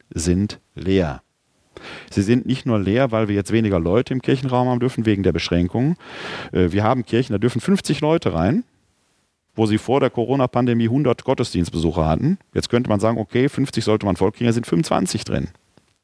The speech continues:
Sonntags. Das heißt, die Leute haben gelernt, wir können auf eine andere Weise unseren Glauben leben.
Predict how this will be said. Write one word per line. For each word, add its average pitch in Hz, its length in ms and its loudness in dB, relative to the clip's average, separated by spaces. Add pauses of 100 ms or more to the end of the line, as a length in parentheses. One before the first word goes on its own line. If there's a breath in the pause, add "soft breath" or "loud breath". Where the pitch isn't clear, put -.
Sonntags. 113 580 -4 (1300 soft breath)
Das - 180 -2
heißt, 156 260 2
die 135 60 0
Leute 139 340 2
haben 143 200 0
gelernt, 123 480 0
wir 113 80 -2
können 127 280 0
auf - 160 -2
eine 113 220 2
andere 135 320 2
Weise 117 260 2
unseren 107 280 0
Glauben 92 420 2
leben. 65 340 -6